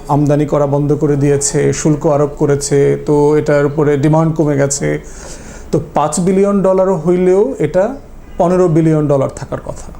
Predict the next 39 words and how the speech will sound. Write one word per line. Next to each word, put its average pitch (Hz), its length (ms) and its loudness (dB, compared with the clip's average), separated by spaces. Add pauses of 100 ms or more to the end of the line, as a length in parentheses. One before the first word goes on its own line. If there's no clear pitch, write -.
(100)
সেটাও 151 340 0
নাই। 123 200 -6 (920)
নেট 156 360 0
যেটা 170 300 2
এখন 160 180 -2
আছে 180 380 -2
বারো 143 360 0
থেকে 175 260 -2
তেরো 151 300 0
বিলিয়ন 147 420 0
ডলার, 156 460 0
যেটা 147 220 -2
প্রকাশিত। 165 680 -2 (100)
আসলে 226 380 0
বাস্তবে 208 480 0
কত 175 160 -2
টাকা 160 300 -2
আছে 240 260 -4 (380)
আমরা 139 220 2
জানি 131 260 2
না, 175 140 -2 (340)
কারণ 147 160 0
বাংলাদেশ 147 520 0
ব্যাংক 151 280 -2
কোনো 151 260 0
তথ্য 165 440 0
জাতির 160 300 0
সাথে 180 320 -4
শেয়ার 175 320 0
করছে - 340 -4
না, - 80 -8 (540)
কোনো 151 460 2 (140)
স্বচ্ছতা 196 640 0
এর 170 180 0
মধ্যে 156 380 -2
আমরা 160 180 2
দেখতে 143 260 0
পাচ্ছি 131 320 -4
না। 135 120 -8